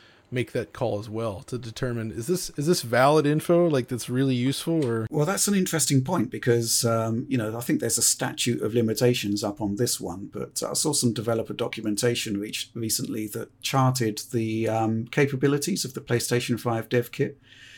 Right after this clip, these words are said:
Speaker 2: And, um, it's sort of, you know, dev kit one does this, doesn't do that.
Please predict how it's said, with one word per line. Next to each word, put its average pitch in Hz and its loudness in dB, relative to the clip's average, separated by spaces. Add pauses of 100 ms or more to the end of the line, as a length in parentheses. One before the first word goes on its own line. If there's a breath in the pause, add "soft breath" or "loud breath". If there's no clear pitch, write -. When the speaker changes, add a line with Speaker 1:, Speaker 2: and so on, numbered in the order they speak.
(280 loud breath)
Speaker 2:
And, 120 2
um, 123 4
it's 123 -4
sort 139 -2
of, - -8
you 143 4
know, 120 0 (320)
dev - 0
kit - -4
one 127 6
does - -4
this, 127 2 (140)
doesn't 113 0
do 101 -2
that. 113 -4